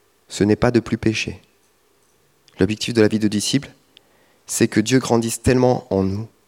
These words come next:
que peu à peu, dans chaque partie de notre vie, le péché nous devienne impossible. Renoncer à certaines choses,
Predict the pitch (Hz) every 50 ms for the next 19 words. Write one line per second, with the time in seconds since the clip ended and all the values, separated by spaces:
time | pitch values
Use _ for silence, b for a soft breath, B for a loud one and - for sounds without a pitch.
0 | _ _ _ _ _ _ _ _ _ b b b b b b - 110 - - 156
1 | 156 139 131 - - 120 117 117 - _ _ _ _ _ - 101 101 101 - -
2 | 131 123 - - _ _ _ _ _ _ _ _ _ _ _ _ _ _ _ _
3 | - - 139 - - - 117 120 113 107 104 92 - - 92 85 98 101 - -
4 | _ _ _ _ _ _ _ _ - - 95 - - 104 - - - 104 104 98
5 | 95 95 92 98 92 95 98 _ _ _ - 98 92 - 95 - - - - -
6 | - - - _ _ _ _ _ _ _ _ _ _ _ _ _ _ _ _ _
7 | _ _ _ _ _ _ _ _ _ _ _ _ _ _ _ _ _ _ _ _
8 | _ _ _ _ _ _ _ _ _ _ _ _ _ _ _ _ _ _ _ _
9 | _ _ _ _ _ _ _ _ _ _ _ _ _ _ _ _ _ _ _ _
10 | _ _ _ - - - 110 110 117 123 123 - - 135 127 123 - - 127 117
11 | - 127 123 - - 107 101 98 95 - -